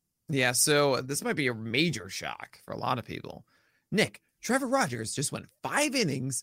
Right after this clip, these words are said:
and zero earned runs, and you dropped him seven points?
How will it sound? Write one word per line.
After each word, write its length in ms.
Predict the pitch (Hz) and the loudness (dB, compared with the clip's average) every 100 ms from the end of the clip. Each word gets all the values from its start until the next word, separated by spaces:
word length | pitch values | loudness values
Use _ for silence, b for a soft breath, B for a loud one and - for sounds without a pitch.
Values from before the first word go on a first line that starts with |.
| B B B | B B B
and 240 | 113 98 | 0 0
zero 420 | 92 101 135 311 | -2 2 4 6
earned 320 | 330 294 262 175 | 6 4 4 4
runs, 640 | 180 151 127 139 - - _ _ _ _ _ - | 2 2 -2 -2 -4 -6 _ _ _ _ _ 2
and 180 | 185 | 2
you 140 | 185 165 | 4 0
dropped 580 | 113 117 113 147 214 262 | 0 0 4 6 4 2
him 140 | 262 | 0
seven 380 | 226 262 262 233 | 4 4 2 -2
points? 640 | 277 285 339 - - - | 0 0 0 -2 -2 -4